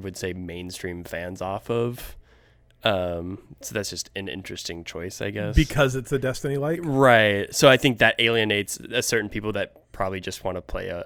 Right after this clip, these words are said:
Speaker 1: an Avengers game. Um, maybe. Um, I know I definitely don't wanna play it if it's like that. Um, I don't really care just 'cause I don't, I don't, like,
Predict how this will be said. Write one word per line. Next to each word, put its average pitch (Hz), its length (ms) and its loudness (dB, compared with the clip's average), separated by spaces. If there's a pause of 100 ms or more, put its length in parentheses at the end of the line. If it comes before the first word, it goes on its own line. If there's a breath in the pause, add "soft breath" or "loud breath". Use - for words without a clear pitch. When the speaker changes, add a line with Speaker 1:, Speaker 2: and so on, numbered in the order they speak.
(140)
Speaker 1:
an 101 160 -6
Avengers 92 400 -12
game. 104 400 -6 (480 soft breath)
Um, 98 500 0
maybe. 98 560 -8 (240)
Um, 95 540 0
I 123 140 6
know 127 120 4
I 110 140 4
definitely 104 380 -2
don't 95 260 -4
wanna 101 220 -4
play 98 220 -2
it 98 80 -2
if 95 140 -6
it's 98 200 -8
like 104 240 -2
that. 117 400 -2 (460 loud breath)
Um, 95 360 0
I 131 80 6
don't 139 120 6
really 117 180 4
care 110 320 2
just 113 180 -8
'cause 110 120 -6
I 110 80 -2
don't, 107 380 -2 (300)
I 120 80 -2
don't, 127 300 -4
like, 120 260 0